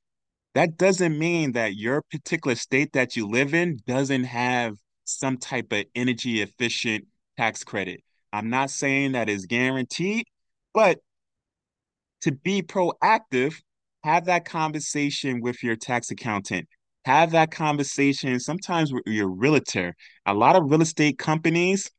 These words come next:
or realtors, they know about these tax credits because it can increase their sales. So, yeah, they may not be a tax expert, but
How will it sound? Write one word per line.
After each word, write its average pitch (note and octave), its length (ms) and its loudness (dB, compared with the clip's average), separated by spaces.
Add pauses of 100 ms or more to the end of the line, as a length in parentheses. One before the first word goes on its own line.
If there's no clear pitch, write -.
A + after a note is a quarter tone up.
(200)
or G#2 140 -2
realtors, D#3 560 0 (240)
they F3 140 0
know D#3+ 320 2
about D#3+ 320 0
these D#3+ 160 -6
tax D#3 280 -2
credits E3+ 460 -2
because C3+ 640 0
it - 40 -16 (460)
can C3+ 120 0
increase B2+ 500 -2
their G2 160 -2
sales. F2+ 640 -4 (320)
So, G#2 380 -2 (320)
yeah, A2+ 240 2
they G#2+ 160 0
may C3+ 380 0
not D#3+ 340 0
be D#3 180 -2
a C3 80 -2
tax D3+ 380 -6
expert, A2+ 560 -4 (100)
but G2+ 240 -4